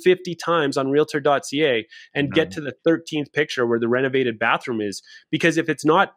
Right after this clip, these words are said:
Speaker 1: the first photo, the unrenovated kitchen is what's not selling that place or what's getting people's opinion of the value differently. So for us,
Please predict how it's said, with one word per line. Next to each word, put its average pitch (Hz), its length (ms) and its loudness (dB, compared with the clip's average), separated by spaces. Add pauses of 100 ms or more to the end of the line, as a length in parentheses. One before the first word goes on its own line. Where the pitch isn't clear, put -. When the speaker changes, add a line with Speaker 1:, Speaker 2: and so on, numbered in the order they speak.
Speaker 1:
the 135 80 -4
first 175 480 -2
photo, 139 500 2 (540)
the 160 80 -2
unrenovated 185 760 2
kitchen 190 380 0
is 135 120 -2
what's 135 200 -2
not 143 260 -2
selling 180 320 -2
that 95 220 -6
place 98 500 -10
or 170 220 4
what's 170 220 0
getting 156 220 2
people's 151 360 -2
opinion 139 340 -2
of 127 80 0
the 120 200 -4
value 120 360 -2
differently. 117 420 -4
So 147 300 2 (320)
for 170 340 -2
us, 151 440 -2